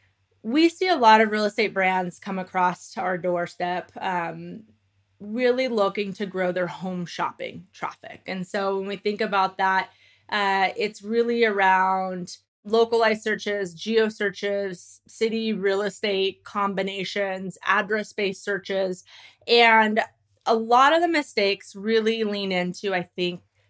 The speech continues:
underestimating that scale and the amount of resources that it takes to really grow, um, home shopping traffic in such a competitive market space. So,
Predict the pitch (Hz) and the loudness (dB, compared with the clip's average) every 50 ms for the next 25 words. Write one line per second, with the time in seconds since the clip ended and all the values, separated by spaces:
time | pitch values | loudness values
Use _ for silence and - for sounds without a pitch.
0 | _ _ _ - 214 220 220 220 214 - 180 180 180 - - 202 190 185 180 180 | _ _ _ -4 -2 0 2 2 2 0 -2 -4 -6 -8 -8 -6 -4 -4 -4 -4
1 | 175 170 175 202 175 - - _ - - - - - - _ - 175 175 151 - | -6 -6 -6 -6 -6 -8 -10 _ -16 -16 -16 -16 -18 -14 _ -10 -8 -8 -8 -10
2 | - - - _ _ _ _ - 196 190 180 180 180 185 185 180 185 190 190 175 | -12 -16 -20 _ _ _ _ -8 -6 -4 -4 -4 -4 -4 -4 -4 -4 -4 -4 -6
3 | 170 170 175 175 175 185 190 185 180 - - - 175 165 165 - - - - - | -8 -10 -10 -10 -8 -8 -6 -8 -8 -10 -10 -8 -8 -8 -8 -10 -12 -14 -16 -16
4 | - - - - - _ _ _ 185 180 180 175 - - - 185 170 170 - - | -16 -18 -20 -20 -20 _ _ _ -4 -4 -4 -4 -6 -6 -4 -4 -4 -4 -6 -10
5 | - - 185 170 175 180 180 180 175 170 170 170 170 175 175 170 170 170 - _ | -16 -14 -10 -8 -6 -4 -4 -4 -4 -6 -6 -4 -4 -2 -2 -4 -4 -6 -10 _
6 | _ _ _ _ _ - - 185 180 175 175 170 175 175 175 170 - - - - | _ _ _ _ _ -6 -2 -2 -2 -2 -2 -4 -6 -8 -10 -12 -14 -18 -18 -12
7 | - 202 196 190 185 190 185 - - 185 170 170 - 185 180 180 175 - 175 165 | -8 -6 -4 -4 -4 -4 -4 -4 -2 0 0 0 0 -2 -4 -4 -4 -4 -4 -4
8 | 156 - - 170 165 - 165 165 - 180 170 - 175 170 - 175 170 165 - - | -4 -4 -6 -8 -8 -8 -10 -12 -10 -12 -10 -10 -10 -10 -10 -12 -12 -12 -12 -10
9 | - 170 160 165 165 160 156 160 151 156 156 - 165 - - - - 160 165 160 | -8 -8 -6 -6 -8 -8 -8 -10 -12 -12 -12 -12 -16 -18 -18 -16 -12 -8 -8 -8
10 | - 175 - - - 196 185 175 | -8 -10 -10 -6 -4 -2 -2 -2